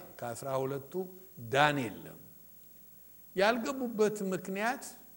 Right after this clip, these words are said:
ጣዖተኛ ስለነበሩ ሊሆን ይችላል ብለን ዮሴፍ ገብቷል፣ እንደገና ሌዊም ገብቷል። የሚያስደንቀው ከእያንዳንዱ ነገድ የተዋጀው በሙሉ ተነግሯል። አንድ ጥቅስ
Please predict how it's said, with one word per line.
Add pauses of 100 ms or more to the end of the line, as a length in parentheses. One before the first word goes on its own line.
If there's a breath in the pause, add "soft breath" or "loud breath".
(340)
ጣዖተኛ (160)
ስለነበሩ (120)
ሊሆን
ይችላል
ብለን (1000 loud breath)
ዮሴፍ
ገብቷል፣ (720)
እንደገና (140)
ሌዊም
ገብቷል።
የሚያስደንቀው (720 loud breath)
ከእያንዳንዱ
ነገድ (460)
የተዋጀው
በሙሉ (100)
ተነግሯል። (840 loud breath)
አንድ (100)
ጥቅስ